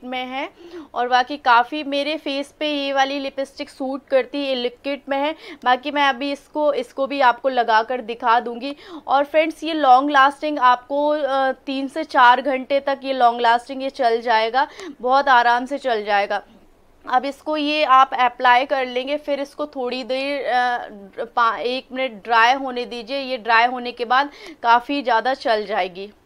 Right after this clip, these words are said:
आ, फ्रेंड्स, ये आप शेड वगैरह ले लें और मैं इसको अब दूसरा ये अप्लाई जो मुझे फ्री मिली है। और फ्रेंड्स, ये जो मुझे, मैंने ये परचेज़ की है, तो ये आप ऑनलाइन ऑफलाइन देखेंगे तो आपको शायद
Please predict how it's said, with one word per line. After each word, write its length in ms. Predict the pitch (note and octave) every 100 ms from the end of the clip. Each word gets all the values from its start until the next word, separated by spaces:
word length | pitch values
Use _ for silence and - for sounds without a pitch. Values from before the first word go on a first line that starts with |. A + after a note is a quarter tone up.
| _ _ _ _ _ _ C#3 B2+ _ -
आ, 440 | G#3+ G#3+ G#3 G#3+ A3+
फ्रेंड्स, 540 | - C#4+ C#4+ D4 -
ये 200 | C4 C4+
आप 320 | B3 B3 A#3+
शेड 560 | A3+ - - A#3 B3 A#3
वगैरह 400 | A#3+ A3+ A#3 A#3+
ले 180 | A#3 A3
लें 200 | A#3+ C#4
और 380 | - A#3 A#3+
मैं 320 | A#3+ A#3+ B3 B3
इसको 280 | B3 -
अब 140 | C4+ B3+
दूसरा 480 | G#3 A#3 A3 B3+ A#3+
ये 240 | A#3+ A#3+
अप्लाई 440 | A3+ - A3 A3
जो 160 | A3 B3
मुझे 260 | A#3+ A#3+ C4+
फ्री 380 | - A#3 B3+
मिली 340 | C4+ A#3+ A#3 A#3
है। 180 | B3 D4+ - G4 F4 D#4
और 160 | - C#4+
फ्रेंड्स, 460 | D4 E4 E4+ E4 C4+
ये 220 | C#4+ D4+
जो 180 | C4+ D#4
मुझे, 380 | D4 B3+ D#4
मैंने 380 | D#4 D4 C4 C#4
ये 160 | C#4+ C#4+
परचेज़ 640 | C#4+ B3 A#3 C4 C4 -
की 200 | - C4+
है, 120 | C#4
तो 120 | C#4 D#4+
ये 180 | D4
आप 300 | D#4 C#4+ D#4
ऑनलाइन 560 | B3+ A#3+ A#3+ C4 C#4 D4
ऑफलाइन 600 | A#3+ A#3+ A#3 C4+ C4+ C#4+
देखेंगे 480 | B3 A#3+ C4 B3+ C#4
तो 160 | C#4
आपको 400 | C4+ A#3+ A#3 C4+
शायद 320 | C4+ B3+ C4